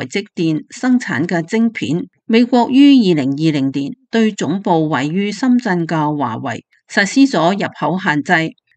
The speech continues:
禁止向華為入口直接採用美國技術或軟體嘅外國產品，包括台積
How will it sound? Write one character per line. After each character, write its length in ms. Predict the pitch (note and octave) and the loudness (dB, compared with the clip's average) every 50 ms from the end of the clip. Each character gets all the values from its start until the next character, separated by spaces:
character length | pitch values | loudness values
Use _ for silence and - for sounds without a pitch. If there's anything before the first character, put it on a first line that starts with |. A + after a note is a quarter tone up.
| _ _ _ - | _ _ _ -2
禁 200 | A#3+ A#3+ A#3+ A#3 | 2 4 4 4
止 400 | A3+ - G#3 A3+ B3+ C#4+ C4 B3+ | 2 2 2 4 4 4 4 2
向 280 | A#3+ G#3 G3 G3 G3 | 0 0 0 0 -2
華 180 | F#3 D#3 A#2+ A2+ | -2 -2 -2 -2
為 260 | B2+ C#3 C#3 A2 - - _ _ - | -4 -6 -6 -8 -8 -12 _ _ -8
入 160 | A3+ B3 D#3 | -4 -4 -4
口 360 | C3+ - - - D3+ E3 G3+ A3+ | -4 -6 -6 -4 -2 0 0 0
直 120 | A3 - D3 | -2 -2 -4
接 180 | - - E3+ D#3 | -4 -2 -4 -4
採 320 | - - - - C3+ C#3+ | -6 -8 -12 -8 -6 -4
用 280 | F3+ G3 F3+ D#3 D#3+ - - _ _ _ _ - | -2 -2 -2 -2 -4 -6 -8 _ _ _ _ -2
美 140 | A#3 A3+ A#3+ | 0 2 2
國 260 | A#3+ A#3 A#3 A3 A3 | 2 2 0 0 0
技 200 | - G3 E3+ E3 | -2 0 0 0
術 240 | D#3+ - F3 - - _ _ _ _ | 0 -2 -6 -6 -8 _ _ _ _
或 120 | - G#3 F3 - - - | -2 -2 -2 -2 -2 -4
軟 240 | F#3 F3+ E3+ F#3 F#3 | -6 -4 -2 -2 -4
體 260 | - - C#3+ E3 F#3+ F#3+ G3+ | -4 -2 -2 -2 -2 -2 0
嘅 240 | F#3 F3 E3+ F3 | 0 0 0 0
外 140 | E3 D#3 D3 | -2 -2 -4
國 180 | C3+ - D#3 D#3 - - - | -4 -4 -6 -6 -8 -10 -12
產 220 | - - C3 F3+ | -8 -6 -6 -6
品， 280 | F#3+ - C3+ C#3+ F3 F#3+ - _ _ _ _ _ | -4 -4 -2 -2 -2 -4 -6 _ _ _ _ _
包 160 | - C#4 C#4 | -2 0 0
括 200 | C#4 C#4 A#3 G3 | 0 0 -2 -4
台 240 | G3 - - - A2+ | -4 -6 -10 -10 -6
積 180 | - G3 G3 | -4 -4 -4